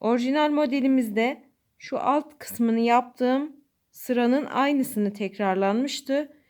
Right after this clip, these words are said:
Yani şu şekilde az önce yaptığım bu sıranın aynısını bir sıra daha geçilmişti.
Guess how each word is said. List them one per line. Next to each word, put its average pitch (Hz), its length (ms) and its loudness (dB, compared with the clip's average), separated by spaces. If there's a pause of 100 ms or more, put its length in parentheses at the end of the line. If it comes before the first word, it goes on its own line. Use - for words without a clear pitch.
(280)
Yani 208 240 -2
şu - 140 -10
şekilde 214 680 -4 (880)
az 240 200 -2
önce 247 200 0
yaptığım 233 560 2
bu 254 80 -2
sıranın 214 500 -2
aynısını 277 800 -2
bir 254 180 -2
sıra 214 340 -2
daha 185 180 -4
geçilmişti. 269 960 -4